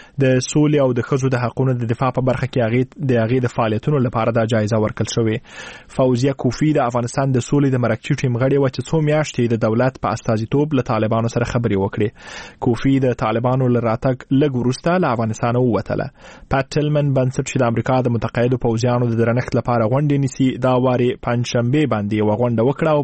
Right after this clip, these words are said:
پکې د فوزي کوفی لاسته راوړنې وستایلې. په دې غونډه کې د هغو کسانو درناوی او یادښت هم وشو چې له افغانستانه یې د خلکو د رایستلو په لوی ماموریت کې رول درلود. پټ ټیلمن بنسټ د پخواني امریکایي پوځي په نوم جوړ شوی. پټ ټیلمن په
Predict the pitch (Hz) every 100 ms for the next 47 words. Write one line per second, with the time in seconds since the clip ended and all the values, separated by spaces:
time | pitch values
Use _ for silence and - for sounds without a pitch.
0 | 139 131 139 131 - - - - - 120
1 | 117 113 - 113 107 127 123 117 - 131
2 | 110 - 113 131 113 113 113 - 104 92
3 | 98 - - - - 139 151 151 147 143
4 | 135 127 135 131 127 - 127 127 123 117
5 | 110 120 127 131 120 113 110 123 - 139
6 | 139 151 165 160 151 117 117 113 - 135
7 | 135 131 123 120 131 131 120 113 110 -
8 | 131 127 - 127 135 135 110 113 117 -
9 | 135 123 123 110 95 90 90 90 - -
10 | - - - 139 135 - 156 151 147 143
11 | 131 131 147 - 139 - 123 120 135 127
12 | 113 123 131 127 123 120 120 135 139 -
13 | - 120 113 127 135 110 110 107 - 117
14 | 104 - 120 - 131 131 127 123 131 117